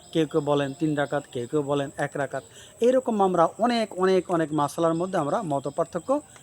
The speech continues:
পেয়ে থাকি। তো কেন এই মত পার্থক্যটা, এটা আজকে সংক্ষেপে আলোচনা করব। তো মহান আল্লাহ তাআলা সূরা মায়েদায়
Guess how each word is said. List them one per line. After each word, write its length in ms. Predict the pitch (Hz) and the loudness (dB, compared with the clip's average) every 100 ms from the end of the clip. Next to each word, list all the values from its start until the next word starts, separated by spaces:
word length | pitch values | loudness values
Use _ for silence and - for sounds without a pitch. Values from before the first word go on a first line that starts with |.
| - | -2
পেয়ে 140 | 190 180 | 0 2
থাকি। 320 | 143 117 120 - - - - | -2 -6 -14 -16 -20 -12 -4
তো 80 | 165 | 0
কেন 260 | 196 202 262 | 4 4 4
এই 120 | 220 | 0
মত 260 | 165 151 165 | 0 0 -2
পার্থক্যটা, 580 | 165 160 160 143 143 233 | -2 -2 -4 -6 -4 -4
এটা 320 | 185 147 143 | -4 -2 -4
আজকে 200 | - 220 | -4 -10
সংক্ষেপে 420 | - 127 147 131 | -8 -8 -6 -6
আলোচনা 320 | 123 127 127 | -6 -6 -6
করব। 320 | - 190 147 117 - - - - - - - 196 | 2 2 2 -8 -14 -20 -20 -20 -20 -20 -4 6
তো 360 | 202 170 233 180 | 8 8 6 0
মহান 280 | 151 196 190 | 2 4 4
আল্লাহ 180 | 170 | 2
তাআলা 400 | 170 185 185 190 - | 4 2 2 0 -4
সূরা 320 | - 185 175 | -2 4 4
মায়েদায় 640 | 147 139 165 151 135 147 | 4 4 4 4 2 0